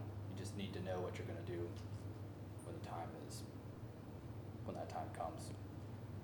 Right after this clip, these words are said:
May we have those important resolutions. So the two resolutions that we will discuss in this lesson are two of the most important things a parent can do if they are truly dedicated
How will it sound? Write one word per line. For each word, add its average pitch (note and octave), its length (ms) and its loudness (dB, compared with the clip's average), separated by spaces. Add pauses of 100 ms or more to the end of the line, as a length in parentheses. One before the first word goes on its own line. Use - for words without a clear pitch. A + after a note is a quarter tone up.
(720)
May G2+ 80 2
we F#2+ 120 4
have G#2 260 10
those F#2 380 4 (520)
important - 360 4
resolutions. - 640 6 (2000)
So A#2+ 320 12
the A2 140 12
two D#3+ 200 12
resolutions C3 680 12
that G#2+ 120 12
we A2 80 12
will G#2+ 100 12
discuss - 520 10
in A2 80 8
this G#2+ 240 6
lesson G#2 560 10
are G2+ 100 4
two C3+ 140 10
of B2+ 60 12
the G#2+ 40 12
most G#2+ 300 12
important A2 480 12
things G#2 320 4
a - 40 -2
parent A2+ 300 6
can A#2+ 120 4
do G2 320 6
if A2 220 6
they G2+ 180 6
are F#2+ 180 8
truly B2+ 360 6
dedicated F#2+ 680 4